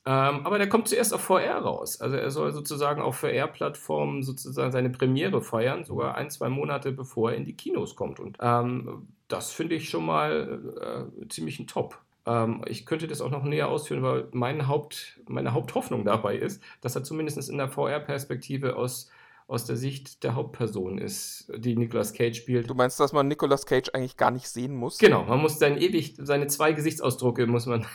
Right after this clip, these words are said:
Speaker 1: <laughs> dann nicht mit ansehen, vielleicht.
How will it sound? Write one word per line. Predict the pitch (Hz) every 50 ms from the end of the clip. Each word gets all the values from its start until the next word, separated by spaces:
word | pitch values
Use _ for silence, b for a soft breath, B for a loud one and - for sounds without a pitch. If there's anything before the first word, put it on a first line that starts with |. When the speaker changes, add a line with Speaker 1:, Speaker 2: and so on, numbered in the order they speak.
| - -
Speaker 1:
<laughs> | - - -
dann | 220 214 196 - 127 117 131
nicht | 143 139 139 135
mit | 120 113 110 -
ansehen, | 107 104 104 101 107 104 - 104 101 - - - -
vielleicht. | - 143 - - - - 120 - - - -